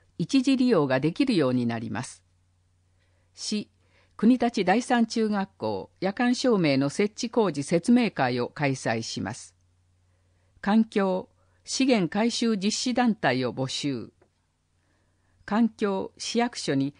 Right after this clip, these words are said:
小型家電製品回収ボックスを設置しています。環境、六月は環境月間です。環境、国立花と緑のネットワーク主催、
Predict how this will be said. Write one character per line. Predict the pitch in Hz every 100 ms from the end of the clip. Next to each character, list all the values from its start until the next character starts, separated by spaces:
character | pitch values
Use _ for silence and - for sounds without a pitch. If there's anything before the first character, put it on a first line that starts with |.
| _ _
小 | 196
型 | 220 240 226
家 | - 233
電 | 214 170 175
製 | 214 190 170
品 | - 120 117 -
回 | - 233
収 | 233 - 226
ボ | 202 220
ッ |
ク | -
ス | - 127
を | 120
設 | - 160 -
置 | 165
し | 156
て | - 143
い | 131
ま | 131
す。 | - - _ _ _ _ _ _ _ _ _ _ _ _ _ -
環 | 208 220
境、 | 220 196 185 - _ _ _ _ _
六 | 170 175 254
月 | 247 233 226
は | 123 - _
環 | - 226 277
境 | 262 226
月 | 214 220 -
間 | 120 120
で | 117 135
す。 | - - _ _ _ _ _ _ _ _ _ -
環 | 202 240
境、 | - 220 208 - - _ _ -
国 | 196 247
立 | 240 226 220 180
花 | 202 226 277
と | 170 156
緑 | 196 202 160
の | 143 143
ネ | 170
ッ |
ト | - 233
ワ | 226 160
ー |
ク | -
主 | 127 139
催、 | - 139 135